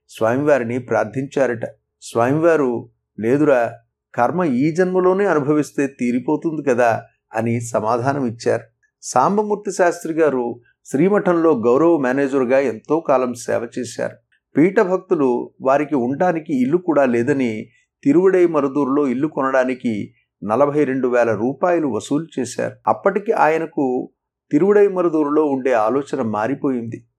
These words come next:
మనుమరాళ్లకి పెళ్లిళ్లు చేయాలి, మదరాసులో ఉంటే ఉపయోగంగా ఉంటుందనిపించింది. అందువలన ఆ మొత్తం డబ్బుగానే తనకు ముట్ట చెబితే బాగుంటుందని ఆయన అభిప్రాయపడ్డారు.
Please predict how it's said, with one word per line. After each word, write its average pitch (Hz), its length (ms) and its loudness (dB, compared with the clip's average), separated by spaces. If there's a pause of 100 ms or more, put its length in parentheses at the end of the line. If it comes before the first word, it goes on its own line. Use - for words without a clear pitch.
(260)
మనుమరాళ్లకి 185 640 2
పెళ్లిళ్లు 151 440 -2 (120)
చేయాలి, 120 540 0 (280)
మదరాసులో 175 640 2
ఉంటే 160 240 -2
ఉపయోగంగా 151 640 0
ఉంటుందనిపించింది. 123 1040 -4 (320)
అందువలన 135 800 2 (340)
ఆ 113 140 4
మొత్తం 123 460 0
డబ్బుగానే 160 560 2
తనకు 139 320 -4
ముట్ట 131 340 -4
చెబితే 123 580 -2
బాగుంటుందని 127 920 0 (340)
ఆయన 120 240 2
అభిప్రాయపడ్డారు. 117 1000 -2